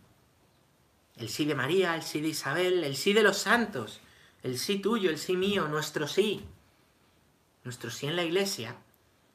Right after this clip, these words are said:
hace que el plan de Dios, en medio de nuestras montañas rusas, vaivenes, idas, venidas, dificultades, veces que nos, pues, no nos amamos, como dice San Pedro, y nos tenemos que pedir perdón, y así,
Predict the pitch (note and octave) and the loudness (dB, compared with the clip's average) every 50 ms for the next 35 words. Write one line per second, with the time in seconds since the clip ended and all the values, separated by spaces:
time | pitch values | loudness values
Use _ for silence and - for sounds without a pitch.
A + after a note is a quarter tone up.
0 | _ _ - C3 - - - - C#3+ B2+ B2 - D3+ F3 F#3 E3+ D3 D#3 F#3 F#3 | _ _ -14 -14 -10 -8 -6 -4 -4 -4 -2 -2 -2 -2 -2 0 4 6 6 6
1 | E3+ F3+ F3 - - A2 A#2+ C#3 D3+ E3 D#3+ D3+ D3+ C3+ - - B2+ B2 B2 A#2 | 6 4 0 -4 -6 -6 -6 -2 0 0 0 -2 -4 -6 -8 -8 -6 -6 -6 -6
2 | A#2 C#3+ D3 D3 C3 B2+ D3 F#3 F#3 F#3 - D3 B2+ B2+ B2 A#2+ A#2+ D#3 F3+ F3+ | -6 -6 -6 -4 -4 2 2 2 2 2 -2 -4 -4 -2 -2 0 2 0 0 0
3 | E3+ D#3 C#3+ - D#3+ E3 D#3+ C#3+ C3+ C3+ C3 D#3+ E3 D#3+ D3 D3 C3+ - C#3+ B2 | -2 -6 -4 -4 -2 0 0 0 -2 -4 -4 -2 -2 -2 -2 -4 -6 -6 -6 -6
4 | - A2+ A2 A2+ D#3+ F3 F#3 F3 E3 E3 E3 D#3+ - - - - - - - - | -4 -6 0 4 6 6 6 6 4 2 0 -2 -6 -10 -14 -18 -20 -20 -20 -20
5 | - _ - - - - - - C3+ C3+ - - D3 - - - C#3+ C3+ C3 C3 | -20 _ -20 -20 -20 -20 -14 -12 -12 -8 -8 -8 -10 -8 -6 -4 -4 -4 -2 -2
6 | B2+ B2+ B2+ B2+ B2 A#2+ - - - - - - - - - - - - - - | -2 -2 -2 -2 -4 -6 -8 -12 -14 -16 -16 -16 -16 -18 -20 -20 -20 -20 -20 -20
7 | _ _ _ _ _ _ _ - A#2+ A2+ G3+ A3+ - - _ _ _ _ _ _ | _ _ _ _ _ _ _ -14 -14 -12 -12 -14 -18 -20 _ _ _ _ _ _
8 | _ _ _ _ B2 C#3 D#3 E3 D#3+ - D3+ C#3+ D#3 F3 F#3 F#3 E3+ - - D#3 | _ _ _ _ -6 -4 -4 -2 0 0 2 4 4 4 4 2 0 -2 -2 -4
9 | D3+ D3+ D3+ D3 - D3 C#3+ C3+ B2+ A#2+ C#3+ D#3 E3+ D#3+ D#3 D3 C#3 - - C3+ | -2 -2 -2 -2 -2 -2 -2 -2 -2 0 0 0 2 0 -2 -4 -6 -6 -4 -4
10 | D3 D#3+ D#3+ D#3+ - C#3 - C3+ C#3 C#3 C#3+ - B2+ A#2 C3+ F3 F#3+ F3 D#3+ F3 | -4 -4 -4 -6 -8 -4 -2 -2 -2 -2 -2 -4 -2 4 8 8 8 8 6 0
11 | F#3+ G3 - - - - - - - - - - - - - - _ _ _ _ | -8 -14 -18 -20 -20 -20 -20 -20 -20 -20 -20 -20 -20 -20 -20 -20 _ _ _ _
12 | _ _ - C3 C3+ D3 D3 D3 - - G#3+ G#3+ G#3 G#3+ A3 A3 | _ _ -6 -2 0 0 0 0 2 2 2 2 2 0 -4 -8